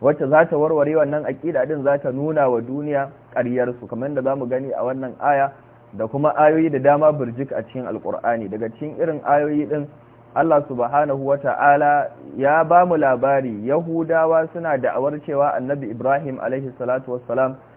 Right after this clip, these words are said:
ba Yahude ne. Haka Nasara su ma suna baya-, suna da'awar cewar Annabi Ibrahim alaihi salatu wassalam ba Nasare ne.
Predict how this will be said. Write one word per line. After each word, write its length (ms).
ba 160
Yahude 580
ne. 140
Haka 640
Nasara 580
su 80
ma 240
suna 240
baya-, 540
suna 320
da'awar 640
cewar 400
Annabi 420
Ibrahim 540
alaihi 320
salatu 400
wassalam 300
ba 80
Nasare 500
ne. 60